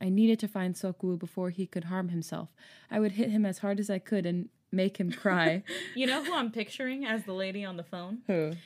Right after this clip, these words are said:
Speaker 2: The girl from, uh, Incredibles who calls Mister Incredible.
Speaker 1: Oh,
Speaker 2: You know?
Speaker 1: Mirage?
Speaker 2: Mm-hmm. Yeah,
Speaker 1: Yes,
Speaker 2: that's what
Speaker 1: yes.
Speaker 2: I'm picturing.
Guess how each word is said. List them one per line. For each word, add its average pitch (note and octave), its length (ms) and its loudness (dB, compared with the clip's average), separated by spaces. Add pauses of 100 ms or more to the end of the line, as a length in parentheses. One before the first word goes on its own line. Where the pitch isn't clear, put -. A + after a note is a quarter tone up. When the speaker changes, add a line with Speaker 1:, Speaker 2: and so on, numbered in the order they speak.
(140)
Speaker 2:
The A3 80 -2
girl G#3 300 0
from, G3 520 -6
uh, F3+ 300 -8
Incredibles G3+ 760 -6
who A3+ 100 -2
calls F#3+ 640 -6
Mister A#3 280 -4
Incredible. B3 380 4
Speaker 1:
Oh, A#3+ 680 4
Speaker 2:
You G#3+ 80 4
know? F#3 640 0
Speaker 1:
Mirage? F#3 680 0
Speaker 2:
Mm-hmm. A#3 300 -4
Yeah, F3+ 460 6
Speaker 1:
Yes, E3 120 2
Speaker 2:
that's G#3 220 2
what E3+ 80 6
Speaker 1:
yes. D#3+ 120 6
Speaker 2:
I'm - 60 2
picturing. F#3+ 320 -4